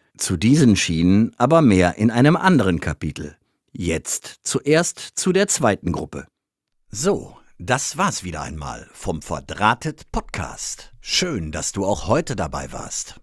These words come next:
Was hat dir heute am besten gefallen?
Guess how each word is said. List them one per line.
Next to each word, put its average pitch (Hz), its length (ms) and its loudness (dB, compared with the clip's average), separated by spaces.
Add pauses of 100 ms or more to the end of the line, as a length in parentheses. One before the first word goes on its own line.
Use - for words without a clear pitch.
Was - 340 -2
hat 98 140 -4
dir 82 220 -4
heute 80 320 -8
am - 180 -8
besten - 460 -2
gefallen? - 580 -8